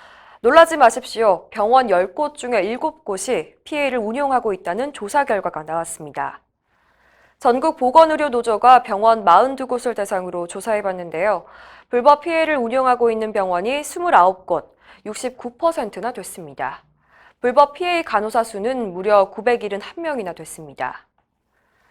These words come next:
이들은 수술과 봉합, 초음파나 방사선 촬영, 심지어 약 처방을 하거나 진단서까지 작성하고 있는 것으로 드러났는데요. 의사만 할 수 있는 이런 일을 간호사가 하는 건 의료법상 명백한 불법입니다.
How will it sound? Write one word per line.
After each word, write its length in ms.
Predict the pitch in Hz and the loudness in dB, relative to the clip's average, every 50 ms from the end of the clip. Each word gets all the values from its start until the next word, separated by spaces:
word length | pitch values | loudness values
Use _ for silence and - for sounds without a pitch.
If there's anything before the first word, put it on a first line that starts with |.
| _ _ _ _ _ _ _ - | _ _ _ _ _ _ _ -10
이들은 400 | - 240 302 302 311 320 320 330 | -4 0 2 4 4 4 2 0
수술과 580 | 320 - 392 370 392 370 359 330 320 311 302 | -2 -6 -6 -4 -2 -2 2 4 6 6 6
봉합, 440 | 294 - 240 220 226 220 180 - - | 6 4 0 0 2 2 2 0 -2
초음파나 640 | - - 349 339 339 330 311 - 285 262 262 254 254 | -6 -6 -4 -4 -4 -6 -4 -4 -2 0 2 2 2
방사선 640 | 254 254 - 190 185 196 233 240 240 - 233 233 | 2 0 -4 -8 -8 -6 -6 -6 -4 -4 -6 -6
촬영, 380 | 233 240 220 202 190 160 139 156 - | -4 -4 -4 -2 -2 -4 -6 -8 -12
심지어 480 | - - 262 254 254 240 247 240 233 | -18 -14 -10 -10 -8 -2 0 0 2
약 220 | 220 165 143 - - | 2 0 0 -2 -6
처방을 380 | - 349 349 320 294 285 277 254 | -8 -2 0 0 0 2 2 2
하거나 420 | 220 190 - 180 190 233 240 214 | 2 2 0 -2 0 0 0 0
진단서까지 840 | 208 - - 233 254 262 302 311 302 302 302 285 - 269 254 247 254 | -2 -4 -8 -6 -4 -2 -2 -2 -2 -2 -4 -4 -2 -4 -6 -4 -6
작성하고 520 | 247 247 202 - - 214 208 202 196 202 180 | -6 -6 -6 -6 -8 -8 -6 -6 -6 -6 -8
있는 160 | 180 175 170 | -10 -10 -10
것으로 380 | 160 160 160 - - 202 226 233 | -10 -12 -12 -10 -8 -8 -8 -8
드러났는데요. 840 | 233 233 202 196 190 170 170 160 160 151 156 165 202 202 180 165 - _ - - - - - - - - - - | -8 -8 -8 -8 -10 -10 -12 -12 -12 -10 -6 -4 -4 -4 -4 -6 -12 _ -20 -20 -20 -20 -20 -20 -20 -16 -8 -6
의사만 440 | 226 262 277 339 330 330 330 320 320 | -4 -2 2 2 2 2 2 2 2
할 140 | 302 285 285 | 2 2 2
수 220 | 277 - 277 262 | 0 -4 -6 -4
있는 200 | 247 240 247 240 | -4 -2 -4 -4
이런 300 | 202 208 233 262 262 254 | -2 -2 0 0 0 -2
일을 380 | 233 214 196 247 262 220 190 - | -2 -2 0 2 2 0 0 -4
간호사가 580 | - - 196 214 240 240 - 254 233 233 226 | -4 -4 -2 -2 -2 -2 -2 -2 2 2 4
하는 240 | 220 202 196 175 175 | 2 2 0 -4 -2
건 220 | 185 226 269 285 | 0 0 0 0
의료법상 720 | 254 214 196 233 240 240 - 233 226 226 - - 220 214 202 | -4 -4 -4 -4 -4 -4 -4 -6 -6 -6 -6 -4 -4 -4 -4
명백한 640 | 170 180 180 202 240 233 277 269 269 - 240 208 190 - | -6 -6 -6 -6 -6 -6 -6 -6 -6 -8 -10 -10 -10 -8
불법입니다. 840 | - 220 220 247 233 196 175 151 139 135 - 135 131 135 - - | -8 -4 -2 -2 -2 -2 -4 -10 -12 -8 -6 -4 -4 -6 -8 -14